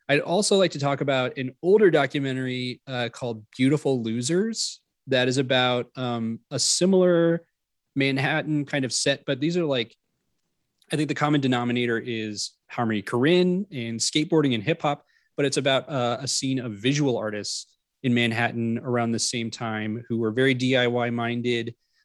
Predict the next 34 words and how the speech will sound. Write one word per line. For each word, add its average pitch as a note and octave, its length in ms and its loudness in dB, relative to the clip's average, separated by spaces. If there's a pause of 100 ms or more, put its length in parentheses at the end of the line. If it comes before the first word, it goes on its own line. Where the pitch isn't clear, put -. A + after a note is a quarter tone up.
(120)
um, A2+ 260 0
and A#2 120 -4
created A#2 360 -2
a G#2+ 40 -2
gallery. C#3+ 960 2
And, B2 460 -4
um, A#2 340 -4
I C#3+ 100 2
just C3+ 160 0
think C#3 100 -4
that B2 100 2
would A2+ 120 0
pair A#2 180 -6
really A2+ 280 -4
well G#2+ 220 -4
with A2 120 -4
this. G#2+ 200 -2
It's - 120 -14
been E3+ 120 2
a D#3+ 40 2
while C#3 160 4
since C#3 220 -2
I, A#2+ 100 0
I C3+ 160 -2
actually C3 240 -2
really C3 320 0
wanna, A#2+ 300 -4
like, A2 220 -10
figure A#2 220 -2
out G#2+ 60 -6
how A#2+ 80 -2
I A2+ 100 -2
can G#2+ 180 -10
revisit G#2+ 960 -4